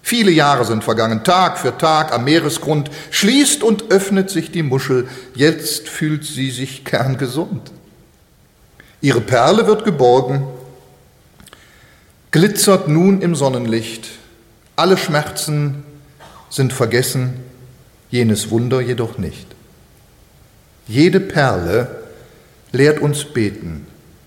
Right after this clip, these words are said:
hilft, vertrauen und verstehen. Denn der Schöpfer aller Dinge hat auch deinen Schmerz gesehen. Nun wächst Glaube, Hoffnung, Liebe, sogar Freude tief im Leid.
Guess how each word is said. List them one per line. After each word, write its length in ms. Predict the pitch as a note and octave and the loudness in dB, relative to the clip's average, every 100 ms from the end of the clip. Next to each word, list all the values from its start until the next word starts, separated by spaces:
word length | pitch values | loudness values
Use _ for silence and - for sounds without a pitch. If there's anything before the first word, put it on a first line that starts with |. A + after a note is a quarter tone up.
| _ _ _ | _ _ _
hilft, 500 | D#3+ C#3 G2+ - - | 2 2 0 -8 -10
vertrauen 600 | - A#2+ - C#3+ F3+ F#3 | -6 -6 0 2 4 2
und 180 | E3 E3+ | 0 -4
verstehen. 540 | F3 - - G#2 E2+ E2 - - _ _ _ _ _ _ _ _ _ _ | -4 -6 -6 -6 -6 -12 -20 -20 _ _ _ _ _ _ _ _ _ _
Denn 120 | C3+ | 0
der 100 | C3 | 2
Schöpfer 460 | - G3 G3 F#3 - | 2 0 0 0 2
aller 200 | F3+ F#3 | 2 2
Dinge 360 | C#3 C#3 C#3+ C#3+ - - - - _ _ _ _ | 2 0 0 -2 -10 -18 -20 -20 _ _ _ _
hat 160 | - C#3 | -6 -2
auch 160 | C#3+ C#3 | -2 -2
deinen 440 | - A2 F2+ D#2 | -2 -2 -2 -8
Schmerz 420 | - F#2 D#2 - | -10 -12 -12 -14
gesehen. 400 | E2 D#2 E2 D#2 D#2 - _ _ _ _ _ _ _ _ _ _ _ | -14 -10 -10 -10 -14 -20 _ _ _ _ _ _ _ _ _ _ _
Nun 520 | A#2 D3+ G3 C#3 F3 - - - - | 0 4 4 2 -2 -6 -18 -20 -6
wächst 320 | - C#3+ - | -2 0 0
Glaube, 640 | - D#3+ F3+ A3+ G3 G#3+ G#3+ - - - | 2 4 4 4 4 4 2 -8 -12 -4
Hoffnung, 540 | E3 - - F#3 F#3 - | -2 -2 -4 -4 -4 -8
Liebe, 440 | C3+ C#3+ C#3 C#3 C#3 - - - _ _ _ | -6 -4 -2 -2 -4 -10 -20 -20 _ _ _
sogar 420 | - D3+ D#3 D#3+ | 0 2 4 2
Freude 520 | D#3 - C3 A#2 G2+ | 0 0 2 2 0
tief 220 | - G#2+ | -2 -4
im 120 | A2 G#2 | 0 2
Leid. 420 | G#2 G#2 G2+ | 2 2 -2